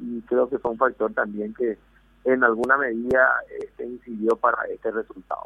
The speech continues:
Entonces, yo considero los factores fundamentales y errores de la oposición, eh,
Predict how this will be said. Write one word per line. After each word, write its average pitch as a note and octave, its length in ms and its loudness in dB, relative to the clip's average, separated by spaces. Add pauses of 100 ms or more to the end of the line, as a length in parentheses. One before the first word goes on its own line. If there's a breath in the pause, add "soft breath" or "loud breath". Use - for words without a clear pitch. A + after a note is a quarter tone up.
Entonces, F3 300 0 (120)
yo C3 120 -4
considero B2+ 400 -4
los C3 120 -2
factores A#2 360 -6 (460 soft breath)
fundamentales G#3+ 840 2
y D#3+ 120 2
errores C#3+ 420 4
de C#3+ 60 -2
la C#3+ 100 0
oposición, A#2 640 -8
eh, G#2+ 280 -8